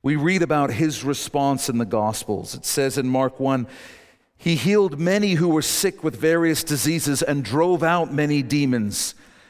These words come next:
and he would not permit the demons to speak because they knew him."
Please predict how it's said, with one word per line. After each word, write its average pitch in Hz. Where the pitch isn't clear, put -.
and 127
he 143
would 131
not 147
permit 151
the 139
demons 127
to -
speak -
because 113
they 113
knew 127
him." 92